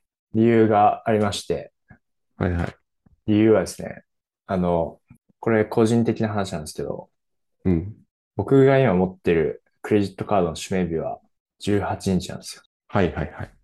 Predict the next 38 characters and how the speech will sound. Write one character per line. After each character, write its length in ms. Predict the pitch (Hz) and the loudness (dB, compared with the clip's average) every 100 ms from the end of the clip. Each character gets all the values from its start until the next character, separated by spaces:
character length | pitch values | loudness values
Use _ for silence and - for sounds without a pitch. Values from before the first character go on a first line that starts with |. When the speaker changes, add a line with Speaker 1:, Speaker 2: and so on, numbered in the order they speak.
| _ | _
Speaker 1:
は 160 | - 87 | -6 -6
い。 100 | - - _ _ _ | -6 -18 _ _ _
Speaker 2:
今 220 | - 98 82 | 0 0 0
日 40 | |
が 220 | 87 120 143 | -2 -4 -6
十 320 | 107 101 82 82 | -4 0 2 2
四 160 | 82 | -2
日 200 | - - | -4 -10
で 120 | 85 | -10
す 160 | 95 - | -10 -8
ね。 160 | 139 180 | -8 -6
Speaker 1:
十 220 | 98 92 | 0 2
四 100 | 90 | 2
日 200 | - 90 | -2 -8
で 40 | |
す 160 | 87 - | -8 -12
ね。 80 | - | -16
は 160 | - 82 | -6 -6
い。 120 | - _ _ _ _ _ _ - - | -6 _ _ _ _ _ _ -20 -12
で、 80 | 101 - | -8 -2
指 120 | 123 | 2
名 200 | 151 165 160 | 4 4 4
日 40 | |
前 240 | 160 131 76 | 4 2 -2
に 320 | 73 - - _ _ _ _ _ _ - | -6 -10 -20 _ _ _ _ _ _ -10
大 100 | - | -4
き 140 | 175 | -2
な 120 | 127 | -2
買 160 | - 85 | -2 -2
い 20 | |
物 160 | 80 78 | -2 -6
を 60 | |
し 60 | - | -6
て 100 | 85 | -8
し 100 | 82 | -6
ま 80 | 80 | -8
う 100 | - | -8
と、 320 | 71 - | -10 -10